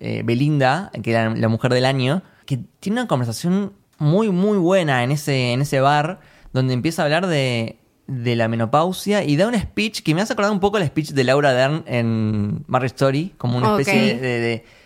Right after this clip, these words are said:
Speaker 2: Mm, cierto,
Speaker 1: eh,
Speaker 2: sí, es
Speaker 1: dice,
Speaker 2: verdad.
Speaker 1: que habla de, bueno, de las mujeres que tienen que pasar por, por sufrimiento y dolor toda su vida.
Speaker 2: Ujú.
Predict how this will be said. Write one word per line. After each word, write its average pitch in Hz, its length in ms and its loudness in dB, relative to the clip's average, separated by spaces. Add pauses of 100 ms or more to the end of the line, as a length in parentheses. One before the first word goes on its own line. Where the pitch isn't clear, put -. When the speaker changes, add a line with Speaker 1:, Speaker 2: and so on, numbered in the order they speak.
Speaker 2:
Mm, 202 180 -4 (140)
cierto, 180 360 -2
Speaker 1:
eh, 165 100 -12
Speaker 2:
sí, - 140 -6
es 175 140 -2
Speaker 1:
dice, 175 60 -2
Speaker 2:
verdad. 170 240 -4
Speaker 1:
que - 120 -2
habla 143 180 2
de, 117 380 0
bueno, 117 340 0 (160)
de 104 240 -4
las 101 100 -2
mujeres 127 320 0
que 131 60 0
tienen 123 160 -2
que 117 80 -4
pasar 120 340 -4
por, 113 300 -4 (140)
por - 160 -6
sufrimiento 123 580 -2
y 151 40 0
dolor 127 200 0
toda 135 220 2
su 120 140 -4
vida. 123 400 0
Speaker 2:
Ujú. 220 320 -2